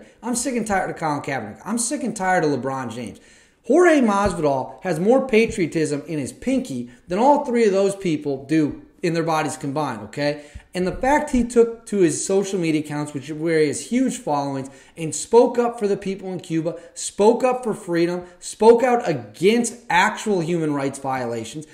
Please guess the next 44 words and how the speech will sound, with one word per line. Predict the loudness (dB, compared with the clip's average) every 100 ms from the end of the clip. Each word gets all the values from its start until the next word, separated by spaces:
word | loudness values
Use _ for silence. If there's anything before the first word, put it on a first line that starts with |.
| -20
spoke | -4 4 4 4
out | 2
against | 0 -2 -10 -4
actual | 0 0 0 -6 0 0 0
oppression | -6 -8 -8 -8 -10 -10 -12 -18 -10
instead | -6 -2 0
of | 0
the |
fake | 0 2 0 0
oppression | -4 -4 -4 -6
you | -8
see | -4 -4
LeBron | -2 -2 -2 -2 -2
James | -4 -4 -6
and | -8
Colin | -6 -6
Kaepernick | -6 -8 -6 -8
and | -8
Gwen | -6 -6
Berry | -2 -2 -2
bitch | -6 -10
about | -8 -6 -6
all | -8 -8
the |
time. | -10 -10 -12 -18 -10 -2
The | 0
non, | 2 2 0 0
the | 0
non-stories | 0 -2 -2 0 0 2
they | 0 -2
come | -4
up | -6
with. | -8 -12 -10
LeBron | -6 0 2 2 0
James | 0 -2
will | -4
dox | -2 2 2 0 -4
a | -8
police | -4 -2 0 -2
officer | -4 -6 -8 -6
who | -4 -4
was | -4
a | -6
hero. | 0 2 2 2 -6